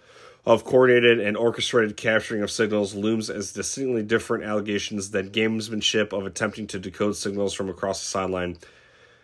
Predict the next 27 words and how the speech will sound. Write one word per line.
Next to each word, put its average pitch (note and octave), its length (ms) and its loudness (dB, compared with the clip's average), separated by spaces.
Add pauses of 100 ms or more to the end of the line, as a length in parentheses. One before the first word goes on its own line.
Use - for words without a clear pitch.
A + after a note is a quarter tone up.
(200)
In-game B2 480 6
stealing A2 380 2
is G2 160 -4
not G2+ 180 2
prohibited, F#2+ 600 -2
prohibited F#2+ 720 -2
under F#2 240 -4
N F2 140 -6
C - 140 -12
double F#2 200 -4
A F2+ 80 -2
rules. A2 480 0 (1080)
So, G#2 360 2 (1200)
pretty, C3+ 300 4
I A#2+ 100 0
bet C#3+ 260 4
you A#2+ 360 4 (800)
a A#2 80 2
lot B2 480 6
of B2 120 6
teams A#2 420 -2
in G#2+ 180 0
the G#2+ 160 -2
N G#2+ 80 0
C A2 160 -2
double G#2+ 300 2
A F#2+ 320 2